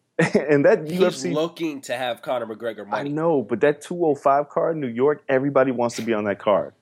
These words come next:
Speaker 1: If it wasn't two oh five in New York, I'd say that they'd wait and figure this out. But I feel like it, for two oh five, the U F C wants to have a title fight on the
Speaker 2: Don't
Speaker 1: card.
Speaker 2: be an idiot like R D A.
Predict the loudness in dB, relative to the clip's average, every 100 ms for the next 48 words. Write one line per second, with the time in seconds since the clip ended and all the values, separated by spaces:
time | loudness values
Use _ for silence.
0 | 0 2 4 4 2 2 -4 -2 2 2
1 | 2 0 0 -2 0 2 2 0 _ _
2 | _ _ 2 2 4 4 2 0 -2 -2
3 | 0 0 0 -6 -12 -6 -2 0 0 -2
4 | 2 2 2 -2 2 2 2 2 2 0
5 | -6 -8 -8 -8 -2 0 0 2 2 2
6 | 0 -6 _ _ _ -4 2 2 0 -4
7 | -4 -4 -4 2 2 2 2 2 2 0
8 | 0 -6 -6 -2 0 -2 -4 -4 -4 -4
9 | -2 -2 -2 -2 -4 -4 -6